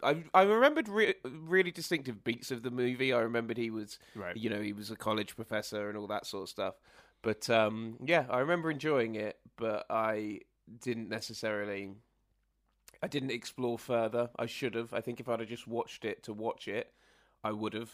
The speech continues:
Speaker 1: um, because, you know,
Speaker 2: Mm.
Speaker 1: this experience has made me, made me hungry for the other films. But what's your, you got more history with the film. What's your, what's your history?
Speaker 2: Well, this is, it's an interesting one, this one, 'cause this is just sort of one of those films that was sort of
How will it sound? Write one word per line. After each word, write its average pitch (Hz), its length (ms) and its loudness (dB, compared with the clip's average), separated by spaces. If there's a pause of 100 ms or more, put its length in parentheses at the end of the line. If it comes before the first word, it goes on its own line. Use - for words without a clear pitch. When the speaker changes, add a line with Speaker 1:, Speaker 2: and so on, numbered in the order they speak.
(180)
Speaker 1:
um, 104 340 -2
because, 107 300 -10
you 165 120 2
know, 135 120 2
Speaker 2:
Mm. 110 60 0
Speaker 1:
this 107 160 -10
experience 98 600 -10
has 107 160 -14
made 101 240 -6
me, 101 260 -8 (420)
made 107 140 -4
me 110 100 -6
hungry 117 500 -2
for 117 160 -8
the 110 100 -2
other 107 160 -2
films. 110 480 -8
But 117 140 -6
what's 131 260 -6
your, 120 440 -2 (260)
you 123 160 0
got 127 80 0
more 117 160 2
history 107 320 -2
with 101 100 -4
the 104 80 -8
film. 95 300 -8
What's 107 240 -12
your, 107 320 -8
what's 113 180 -16
your 110 100 -10
history? 101 440 -16 (340)
Speaker 2:
Well, 226 120 6
this 277 120 4
is, 254 160 0
it's - 140 0
an 254 60 6
interesting 330 240 6
one, 160 120 6
this 113 160 -2
one, 113 140 -4
'cause 147 120 -2
this 220 140 2
is 262 100 4
just 233 200 4
sort - 160 8
of 143 80 4
one 156 140 10
of 143 60 6
those 139 220 8
films 135 440 6
that 120 100 0
was 113 180 2
sort 131 200 -2
of 113 100 -2